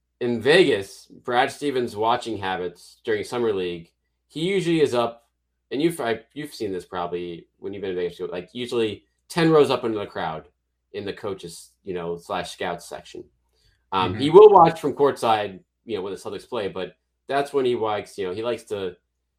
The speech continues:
Speaker 1: he's gonna observe the game from afar, he kinda does the crowd. I don't know if that's gonna fly at the Garden.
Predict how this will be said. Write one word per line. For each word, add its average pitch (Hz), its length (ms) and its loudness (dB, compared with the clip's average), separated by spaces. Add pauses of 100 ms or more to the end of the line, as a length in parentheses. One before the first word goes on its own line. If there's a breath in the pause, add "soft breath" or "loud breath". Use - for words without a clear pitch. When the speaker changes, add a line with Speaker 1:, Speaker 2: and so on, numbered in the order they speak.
(120)
Speaker 1:
he's 107 120 -18
gonna 120 140 -2
observe 104 320 0
the 101 60 -8
game 98 280 -4
from 90 380 -12
afar, 92 300 -8
he 87 60 -8
kinda 101 220 -8
does 87 160 -12
the 92 80 -10
crowd. 90 180 -10
I 127 60 0
don't 156 100 6
know 185 60 4
if 180 60 -6
that's 151 180 0
gonna 139 140 -4
fly 123 220 -4
at 113 80 -6
the 101 60 -10
Garden. 117 440 -4